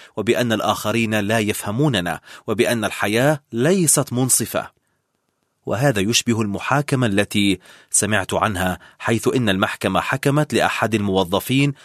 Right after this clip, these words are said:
بتعويض قيمته أحد عشر مليونا ومائتي ألف دولار، لأن موظفا آخر قال شيئا له تم تفسيره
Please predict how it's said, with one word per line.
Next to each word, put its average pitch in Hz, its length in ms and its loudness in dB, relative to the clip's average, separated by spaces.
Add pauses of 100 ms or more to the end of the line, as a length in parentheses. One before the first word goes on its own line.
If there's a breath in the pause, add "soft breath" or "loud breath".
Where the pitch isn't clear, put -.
(140 soft breath)
بتعويض 143 640 2
قيمته 139 680 2 (300 soft breath)
أحد 120 380 -2
عشر 123 480 2
مليونا 139 760 2 (220 loud breath)
ومائتي 123 720 0
ألف 147 240 0
دولار، 107 540 2 (420)
لأن 180 320 2
موظفا 135 520 0
آخر 107 440 0
قال 98 360 0
شيئا 143 280 0
له 107 340 0 (340 loud breath)
تم 196 240 2
تفسيره 127 800 0